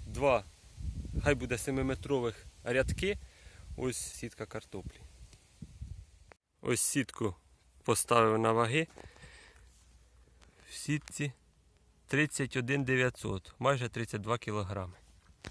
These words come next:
Дуже цікавий середньоранній гібрид під номером двадцять один сорок вісім. Приблизна урожайність до чотириста п'ятдесят кілограмів із сотки. Чим цікавий?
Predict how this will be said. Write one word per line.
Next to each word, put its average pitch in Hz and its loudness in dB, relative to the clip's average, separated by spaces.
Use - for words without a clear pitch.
Дуже 123 0
цікавий 113 6
середньоранній 113 4
гібрид 123 2
під 110 -6
номером 131 4
двадцять 113 2
один 131 0
сорок 120 0
вісім. 92 -2
Приблизна 120 0
урожайність 120 2
до 117 0
чотириста - -2
п'ятдесят 104 -2
кілограмів 117 -2
із 113 -4
сотки. - -2
Чим 131 -2
цікавий? 101 2